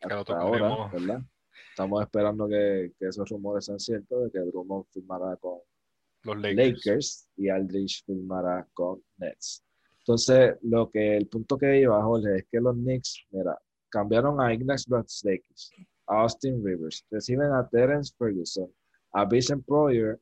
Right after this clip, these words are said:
Speaker 2: y entonces a Terence Ferguson y a Vincent los sueltan.
Speaker 1: Mm.
Speaker 2: Básicamente crearon, si no me equivoco, cuatro roster spots o, o tres. No sé si subieron o pusieron a alguien más ahí.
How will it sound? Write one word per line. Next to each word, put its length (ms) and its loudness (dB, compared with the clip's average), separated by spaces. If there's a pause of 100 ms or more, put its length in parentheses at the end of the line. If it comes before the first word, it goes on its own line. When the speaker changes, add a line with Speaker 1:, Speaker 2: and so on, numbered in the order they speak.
(160)
Speaker 2:
y 440 -2 (180)
entonces 280 0
a 160 6
Terence 440 4
Ferguson 500 2
y 40 2
a 60 4
Vincent 440 0 (220)
los 240 -2
sueltan. 460 -4 (380)
Speaker 1:
Mm. 160 -12
Speaker 2:
Básicamente 600 2
crearon, 540 4
si 140 -4
no 100 -4
me 60 -4
equivoco, 380 -2
cuatro 540 0
roster 360 -4
spots 340 -6 (120)
o, 140 -12 (220)
o 320 -2
tres. 260 -4 (640)
No 80 -10
sé 160 -4
si 200 -4
subieron 560 -2
o 140 -6
pusieron 420 -6
a 80 -2
alguien 260 -6
más 180 -6
ahí. 260 -6